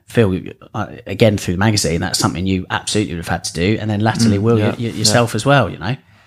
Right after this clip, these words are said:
Speaker 1: Um, but, but again, I think what's, what's interesting, Phil, is, is, is that magazine and that journalistic angle. So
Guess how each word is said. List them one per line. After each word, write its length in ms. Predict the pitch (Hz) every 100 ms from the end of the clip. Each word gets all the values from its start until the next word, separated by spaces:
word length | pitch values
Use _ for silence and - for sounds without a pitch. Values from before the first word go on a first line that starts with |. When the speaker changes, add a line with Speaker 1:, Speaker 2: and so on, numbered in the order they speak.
| _ -
Speaker 1:
Um, 320 | 120 120 123 - - -
but, 180 | 143 -
but 100 | 151
again, 360 | 151 160 143
I 60 | 131
think 220 | 143 110
what's, 280 | 131 - -
what's 180 | 107 -
interesting, 560 | 131 127 113 - 98
Phil, 300 | 98 101 98
is, 160 | 95 -
is, 360 | 120 107 - 110
is 120 | -
that 160 | 95
magazine 480 | 107 117 110 107 98
and 100 | 95
that 140 | 95 -
journalistic 800 | 104 98 90 92 - - - -
angle. 400 | 110 113 104 76
So 280 | - 95